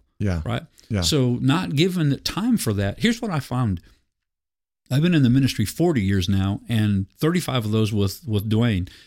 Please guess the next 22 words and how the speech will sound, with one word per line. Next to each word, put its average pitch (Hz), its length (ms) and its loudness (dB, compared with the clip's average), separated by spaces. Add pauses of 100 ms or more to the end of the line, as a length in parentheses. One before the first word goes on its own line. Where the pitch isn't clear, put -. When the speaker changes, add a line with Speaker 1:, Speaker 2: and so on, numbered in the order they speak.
(380)
Speaker 2:
What 123 120 0
I 147 140 2
have 139 120 0
found 180 460 0
is 104 260 0
when 139 280 2
there 135 160 2
is 127 220 0
offense, 156 760 -4 (160)
when 127 280 2
there's, 135 400 0
uh, 110 420 0 (100)
relational 123 800 2 (100)
stress, - 680 -2 (840)
the 120 80 2
farther 208 460 0
you 170 240 0
get 151 240 0
away 127 380 0
from 113 400 0
that 117 400 -2
problem, 170 680 -2